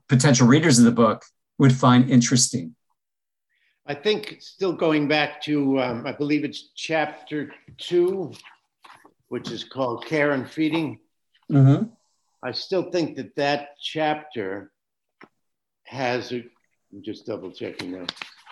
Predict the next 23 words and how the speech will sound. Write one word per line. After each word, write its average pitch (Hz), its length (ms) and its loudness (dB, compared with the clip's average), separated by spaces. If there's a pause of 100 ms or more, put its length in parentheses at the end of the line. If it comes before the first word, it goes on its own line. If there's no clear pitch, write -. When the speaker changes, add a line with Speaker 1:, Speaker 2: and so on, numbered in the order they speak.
(340)
Speaker 2:
that 120 160 -6
that 135 300 -2
chapter 151 460 -2
has, 123 480 -4 (1300)
no, 135 300 -2 (180)
chapter - 260 -2
one, 135 240 -6 (540)
that 123 140 -4
that 139 140 2
Speaker 1:
Hmm. 113 40 4
Speaker 2:
chapter 151 500 -2
has, 135 580 -2 (760)
uh, 113 300 -2 (300)
a 123 100 -6
great 156 460 2
deal 147 340 4
of 123 240 -6
the, 127 440 -2
um, 113 520 -6
philosophical 143 920 -4
and 135 400 -4 (840)
psychological 139 880 -2
aspects 110 640 -6